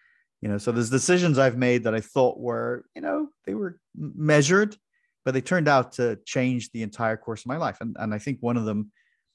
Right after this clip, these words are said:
would have been, you know, as a technologist, as a technology leader, I accepted a job in a city to be the head of tech for how a city works. And, you know, the responsibility was to make sure that the systems worked every day and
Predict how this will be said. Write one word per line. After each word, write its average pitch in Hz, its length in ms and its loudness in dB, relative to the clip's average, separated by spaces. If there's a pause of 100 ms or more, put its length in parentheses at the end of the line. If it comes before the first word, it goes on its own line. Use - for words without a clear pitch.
(180)
would 113 160 -4
have 107 100 -4
been, 110 420 -2 (360)
you 120 80 -4
know, 107 60 0
as 104 120 0
a 107 40 -4
technologist, 131 840 -2
as 107 100 -10
a 101 60 -10
technology 117 560 -2
leader, 104 420 -4
I 107 60 -4
accepted 131 520 -2
a 104 60 -4
job 107 300 0
in 98 100 -4
a 95 60 -8
city 110 460 -6 (640)
to - 80 -10
be 107 220 -2
the 98 220 -2
head 110 200 -2
of 113 120 -4
tech 110 340 -4
for 104 500 -8 (320)
how 104 140 -4
a 95 60 -6
city 107 280 -6
works. 110 440 -8
And, 101 180 -10 (720)
you 120 120 -6
know, 107 100 0
the 101 80 -2
responsibility 117 840 0
was 104 400 -2
to - 120 -14
make 104 200 -6
sure 110 200 -2
that 101 120 -6
the - 60 -16
systems 110 520 -6
worked 104 340 -4
every 104 240 -4
day 104 380 -6
and 95 220 -8